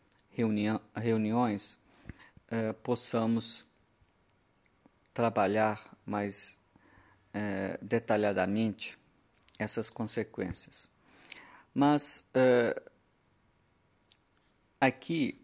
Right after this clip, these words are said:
é importante, inicialmente, é, deixar bem claro, quer dizer, essa tese segundo a qual, hum,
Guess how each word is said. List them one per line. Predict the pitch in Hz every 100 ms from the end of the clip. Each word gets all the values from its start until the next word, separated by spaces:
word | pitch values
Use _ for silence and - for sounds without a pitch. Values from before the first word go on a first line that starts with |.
| _
é | 117
importante, | 127 127 - 113 - 123 117 110 - -
inicialmente, | - 113 110 - 104 101 104 101 - - _ _ - _ _ _ -
é, | - 101 - - -
deixar | 107 107 107 104
bem | 110 98
claro, | - 110 110 95 - _ _ _ _ _ - _
quer | -
dizer, | 104 110 82 - _ -
essa | 120 131
tese | - - 113 120 117 120 - _ - _
segundo | - 127 117 127
a | 110
qual, | - 120 120 95 - _ _ _ _ -
hum, | 92 95